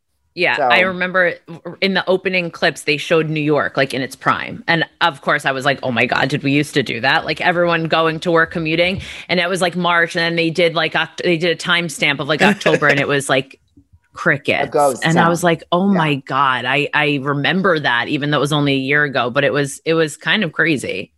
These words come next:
Speaker 2: And me too. And
Speaker 1: Still
Speaker 2: I
Speaker 1: is.
Speaker 2: remember it so well because, you know, I came into the city and I actually filmed, uh, did a music video for Viva La Diva, um, at that time. You know, that was la-,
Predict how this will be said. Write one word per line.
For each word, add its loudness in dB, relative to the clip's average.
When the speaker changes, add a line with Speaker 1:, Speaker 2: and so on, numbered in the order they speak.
Speaker 2:
And 2
me 2
too. 0
And 2
Speaker 1:
Still 2
Speaker 2:
I 6
Speaker 1:
is. 0
Speaker 2:
remember 0
it -6
so -2
well 2
because, -2
you -6
know, 2
I 2
came -4
into -4
the -6
city 0
and 2
I 2
actually 0
filmed, -2
uh, 2
did 0
a -4
music 0
video 2
for 0
Viva -2
La 2
Diva, 0
um, -2
at -2
that 0
time. -6
You -2
know, 2
that 2
was -6
la-, 2